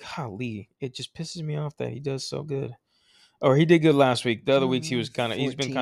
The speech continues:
Speaker 2: fourteen
Speaker 1: quiet,
Speaker 2: to
Speaker 1: right?
Speaker 2: five, fourteen. His biggest games are fourteen.
Speaker 1: Yeah. But for some reason, I still think he just gets looks.
Speaker 2: Oh, okay.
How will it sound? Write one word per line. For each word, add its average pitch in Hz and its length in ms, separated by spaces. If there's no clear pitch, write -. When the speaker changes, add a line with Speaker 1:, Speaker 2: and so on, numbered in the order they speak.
Speaker 2:
fourteen 127 60
Speaker 1:
quiet, 101 220
Speaker 2:
to 80 60
Speaker 1:
right? 107 200
Speaker 2:
five, 120 360
fourteen. 120 640
His 135 100
biggest 139 320
games 123 220
are 113 80
fourteen. 117 540
Speaker 1:
Yeah. 104 360
But 117 100
for - 100
some 156 180
reason, 147 180
I 123 60
still 131 240
think 135 240
he 120 100
just 120 240
gets - 240
looks. 104 480
Speaker 2:
Oh, 185 600
okay. - 180